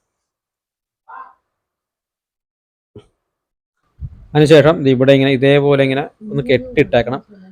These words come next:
അല്ലെങ്കിൽ അഴിഞ്ഞു പോവും. ഉം. അപ്പൊ നമ്മൾ ഇവിടം വരെ നമ്മൾ തയ്ച്ചിട്ടുണ്ട്. ഇത് നമുക്ക് മീൻ കയറുന്നതിന് വേണ്ടിയുള്ള ആ ഒരു നാക്കാണ്.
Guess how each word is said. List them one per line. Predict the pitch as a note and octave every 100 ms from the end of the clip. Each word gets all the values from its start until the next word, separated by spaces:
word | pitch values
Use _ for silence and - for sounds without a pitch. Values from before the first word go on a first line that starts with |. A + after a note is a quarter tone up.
| _ -
അല്ലെങ്കിൽ | B2+ C3+ C#3 B2+
അഴിഞ്ഞു | B2+ C3 C#3+
പോവും. | B2 A#2+ - _ A2
ഉം. | G#2+ F#2 - _ _ _ _ _ _ _ _ _
അപ്പൊ | D3+
നമ്മൾ | D3+ D3+ D3+
ഇവിടം | C3+ D3 D#3+ D3
വരെ | C#3 F3 - C#3
നമ്മൾ | C3+ C3+
തയ്ച്ചിട്ടുണ്ട്. | A#2+ A#2+ - A#2+ A#2 D3+ _ _ -
ഇത് | E3
നമുക്ക് | E3 E3 D#3+
മീൻ | D#3 E3+
കയറുന്നതിന് | D#3 C#3+ D3 D#3 D3+ D3+
വേണ്ടിയുള്ള | D3 D3 D3 D3 -
ആ | C3
ഒരു | C3 C3
നാക്കാണ്. | A#2+ A#2 B2+ A2+